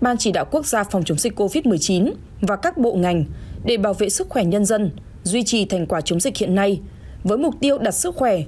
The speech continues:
tính mạng của người dân lên trên hết, trước hết. Các địa phương chủ động cập nhật các tài liệu truyền thông,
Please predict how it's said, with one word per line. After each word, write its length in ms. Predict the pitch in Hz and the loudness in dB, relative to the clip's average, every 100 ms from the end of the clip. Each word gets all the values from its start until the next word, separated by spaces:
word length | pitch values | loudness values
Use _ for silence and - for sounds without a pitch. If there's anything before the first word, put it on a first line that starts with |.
| - | -4
tính 200 | 208 220 | 0 2
mạng 120 | 277 - | 0 0
của 80 | |
người 140 | 160 160 | 0 0
dân 260 | 214 208 | 2 2
lên 100 | 208 | 2
trên 200 | 190 196 | 2 0
hết, 200 | 175 320 - | 2 0 -2
trước 220 | - 294 277 | -4 -2 2
hết. 180 | 269 - - - - - - - - - | 0 0 -10 -16 -16 -16 -16 -18 -12 -2
Các 120 | - | 0
địa 140 | 269 | 2
phương 280 | 208 262 247 | 2 2 2
chủ 140 | - 196 | 2 2
động 180 | 175 - | 2 0
cập 120 | 190 | 0
nhật 160 | 185 - | 0 0
các 160 | 339 | -2
tài 120 | 233 170 | 0 2
liệu 180 | 180 - | 2 0
truyền 180 | 196 160 | 0 2
thông, 260 | 214 220 | 2 2